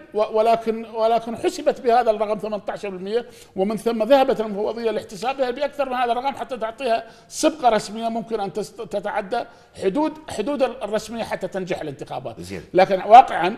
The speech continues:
Speaker 1: أن العشائر والفرد من المجتمع المتمسك في أصول ومبادئ وجذور العشيرة تمسكا في دولته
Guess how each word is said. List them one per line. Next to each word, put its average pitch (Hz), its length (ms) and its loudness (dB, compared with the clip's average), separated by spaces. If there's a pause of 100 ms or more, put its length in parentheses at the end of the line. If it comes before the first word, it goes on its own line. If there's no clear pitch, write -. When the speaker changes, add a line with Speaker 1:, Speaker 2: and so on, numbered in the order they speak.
(100)
Speaker 1:
أن 160 80 -4
العشائر 160 580 2
والفرد 190 500 0
من 160 300 -4
المجتمع 170 540 -2
المتمسك 175 580 -6
في 190 200 -12
أصول 220 340 -2 (300)
ومبادئ 190 540 6
وجذور 196 360 0
العشيرة 165 540 0 (140)
تمسكا 262 480 -4
في 233 140 -8
دولته 196 600 -2